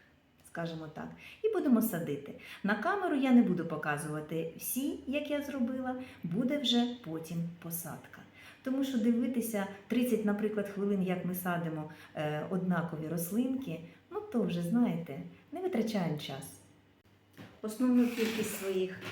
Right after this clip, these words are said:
зайченят-пухнастиків я вже посадила. Залишилось у мене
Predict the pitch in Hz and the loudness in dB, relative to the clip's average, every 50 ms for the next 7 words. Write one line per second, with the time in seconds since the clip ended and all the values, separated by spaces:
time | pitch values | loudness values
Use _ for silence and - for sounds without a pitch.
0 | - - - - - - - - - 185 - 208 208 208 208 - 214 208 202 196 | -2 -2 -2 -2 -4 -8 -12 -12 -10 -4 2 2 4 4 2 2 0 -2 0 0
1 | 190 190 190 - 214 - - 202 190 185 185 - - 170 - - 175 175 196 196 | -2 -4 -4 -8 -10 -8 -6 -6 -4 -4 -6 -8 -10 -12 -10 -8 -8 -4 -4 -4
2 | 185 175 180 170 170 - 185 - - - 165 147 147 156 143 143 147 151 175 214 | -4 -4 -6 -8 -8 -10 -10 -10 -10 -10 -10 -8 -6 -6 -6 -6 -8 -6 -6 -6
3 | 285 302 - - - - - - - - - - - - - - - - _ - | -6 -6 -8 -12 -16 -20 -20 -20 -20 -20 -20 -20 -14 -14 -14 -14 -14 -20 _ -12
4 | - 175 175 196 196 196 220 226 220 226 226 185 175 175 175 175 - - 180 185 | -10 -8 -6 -4 -2 2 2 2 2 0 -2 -4 -4 -6 -6 -6 -10 -10 -10 -6
5 | 180 180 175 175 170 170 165 160 | -4 -2 -2 -2 -2 -2 -4 -6